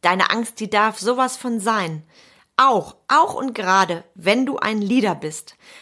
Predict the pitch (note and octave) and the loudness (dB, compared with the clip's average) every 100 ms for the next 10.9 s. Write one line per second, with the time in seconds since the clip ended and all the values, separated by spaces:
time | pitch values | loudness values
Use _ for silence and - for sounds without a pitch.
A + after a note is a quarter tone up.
0 | - A#3+ C4+ D4+ - G#3 A#3+ A#3+ G#3 A3+ | -2 0 2 0 2 2 4 2 2 0
1 | A3 G3+ A#3 B3 - A3 E3+ F#3+ G#3 A3 | 0 2 4 2 0 -4 0 0 0 -2
2 | A3+ - - - F3+ G#3 G#3 F#3 D#3+ D#3+ | -4 -8 -8 -2 0 0 -2 0 -2 -2
3 | D#3+ E3 F3 F3+ F3 D4+ - - - - | -6 -4 -4 -2 2 2 0 -4 -4 0
4 | D#2+ - - - G#3+ G#3 - A3 - B3 | 0 0 -4 -2 -2 -2 -6 -8 -2 -2
5 | A3 G#3 A3+ - - - _ _ - C4+ | 2 0 -2 -10 -20 -20 _ _ -2 0
6 | C#4 C4 G3 A3 G#3+ A#3+ A3 G3 F3+ G3+ | 0 -2 2 2 4 2 0 -2 2 2
7 | G3+ G#3+ G3+ G3+ G3+ - E3 F3 G3 F#3 | 2 2 2 2 0 -2 -4 -4 -8 -2
8 | F#3 F#3+ - D#3+ D#3 D3+ D3+ - - - | 2 2 0 -4 -6 -8 -10 -14 -20 -20
9 | - - _ - G#3 G#3 - G#3 - A#3+ | -20 -20 _ -6 -4 -2 -2 -2 0 0
10 | G#3+ F#3+ F3 F3 - A#3 F#4 - - | 0 0 0 0 0 -2 -6 -10 -14